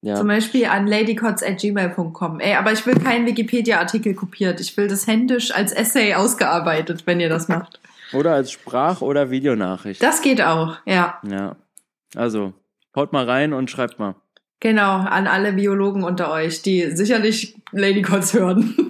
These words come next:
Speaker 2: <laughs>
Speaker 1: So.
Speaker 2: Ah.
Speaker 1: Sophia.
Speaker 2: Wir sind ja immer noch, Kevin, in dieser Corona-Zeit. Wie, wie,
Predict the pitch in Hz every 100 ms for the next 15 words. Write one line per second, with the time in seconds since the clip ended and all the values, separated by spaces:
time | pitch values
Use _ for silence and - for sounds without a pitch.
0 | - 427 - 277 165 285 - 277 - -
1 | - _ _ _ _ _ _ _ _ -
2 | - - - - - 202 294 208 - -
3 | - - 302 320 269 233 202 175 165 -
4 | _ - 156 - 165 226 269 285 277 269
5 | 277 269 269 - - 254 254 277 277 254
6 | 233 233 233 226 226 240 202 214 190 165
7 | - 170 165 160 208 208 208 156 139 220